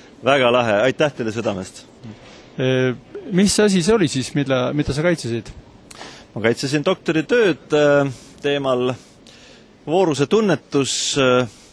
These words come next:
Speaker 1: anabaptistlikkus ja Eesti baptistilises primaarteoloogias, mis väljendub hümnoloogias või hümnides, lauludes.
Speaker 2: Kui kaua sa seda kõike siis kokku panid?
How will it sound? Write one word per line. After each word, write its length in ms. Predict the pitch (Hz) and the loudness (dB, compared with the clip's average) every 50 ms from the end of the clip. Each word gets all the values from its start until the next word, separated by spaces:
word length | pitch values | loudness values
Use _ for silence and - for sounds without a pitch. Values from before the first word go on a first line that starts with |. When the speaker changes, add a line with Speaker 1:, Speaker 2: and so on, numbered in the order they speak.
| - _ - - - - - - _ _ | -20 _ -20 -20 -20 -20 -20 -20 _ _
Speaker 1:
anabaptistlikkus 1080 | 131 151 170 156 131 127 120 - - 180 - - - 131 - _ - 120 110 - - | -2 0 0 2 2 0 0 0 -2 -4 -4 -4 -4 -6 -6 _ -4 -4 -4 -2 -2
ja 200 | 127 117 113 113 113 113 110 110 110 110 104 - - - - - - - - - - | 0 2 4 4 4 4 4 4 2 0 -2 -8 -18 -20 -20 -20 -20 -20 -20 -10 -4
Eesti 400 | 123 127 143 135 - - 127 117 | 0 0 0 0 -2 -2 -2 -2
baptistilises 1000 | 92 117 110 - - 139 135 - - 123 107 104 104 101 107 107 104 - - - - | 0 -2 -2 -2 -2 -4 -4 -2 -2 -2 0 0 0 0 0 -2 -2 -4 -6 -10 -4
primaarteoloogias, 1000 | - 117 107 110 127 135 123 104 95 90 110 110 123 131 117 98 85 98 95 - | -2 0 0 2 2 2 2 0 0 0 0 0 2 2 0 0 -2 -4 -8 -8
mis 120 | 107 101 - | -10 -4 -2
väljendub 400 | 120 117 110 101 95 107 101 95 - | -2 0 0 -2 -2 -4 -4 -4 -2
hümnoloogias 800 | - 160 165 135 113 95 95 110 123 120 101 90 - 95 92 95 | -2 0 0 0 0 0 2 4 4 4 4 2 0 -6 -4 -2
või 80 | 98 107 | 0 2
hümnides, 540 | 147 147 123 98 95 87 76 67 - - - - - - - - - - 131 | 2 2 0 -2 -4 -4 -6 -8 -10 -14 -20 -20 -20 -20 -20 -20 -8 -2 0
lauludes. 460 | 131 120 104 95 92 - 90 - - - - - - - - - - - - - - | 2 2 2 0 -2 -6 -10 -14 -14 -16 -20 -20 -20 -20 -20 -20 -20 -20 -20 -10 -4
Speaker 2:
Kui 160 | 190 202 202 | -2 0 0
kaua 300 | 175 190 196 196 175 151 123 | 2 2 2 4 4 2 2
sa 120 | 135 135 | 2 0
seda 300 | - 147 139 151 147 139 139 139 - _ | -2 -2 -2 0 0 0 0 -2 -6 _
kõike 400 | - - 165 151 - _ - 135 127 123 | -4 -4 -4 -4 -4 _ -4 -4 -4 -4
siis 140 | 123 - - | -8 -4 -4
kokku 240 | 170 151 - 147 139 | -4 -4 -2 -4 -2
panid? 240 | 135 117 104 - | -2 -2 -4 -6